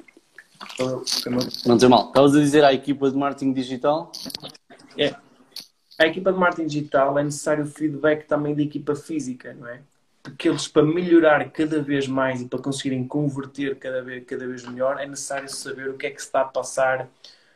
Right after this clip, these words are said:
Speaker 1: com os clientes, com o mundo físico, o que é que eles querem mais, que melhores campanhas é que nós podemos fazer. Então acho que estas duas equipas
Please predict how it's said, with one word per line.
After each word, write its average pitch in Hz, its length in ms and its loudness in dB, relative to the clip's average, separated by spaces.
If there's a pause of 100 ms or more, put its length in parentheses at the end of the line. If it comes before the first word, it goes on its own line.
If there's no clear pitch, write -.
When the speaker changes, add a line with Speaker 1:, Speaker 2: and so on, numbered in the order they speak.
(140)
Speaker 1:
com 147 140 0
os 147 100 0
clientes, 143 580 2
com - 140 -6
o 143 40 0
mundo 147 220 0
físico, 131 540 -4
o - 60 -20
que 160 80 0
é - 20 -4
que 156 100 -4
eles 147 140 -2
querem 143 240 -2
mais, 127 460 -2
que - 120 -8
melhores 143 220 0
campanhas 135 480 -4
é 135 80 -2
que 135 100 -12
nós 135 160 -4
podemos 135 220 -10
fazer. 127 260 -10
Então 139 240 -6
acho 147 200 -2
que - 40 -6
estas 131 300 -8
duas 139 340 -2
equipas 139 640 -10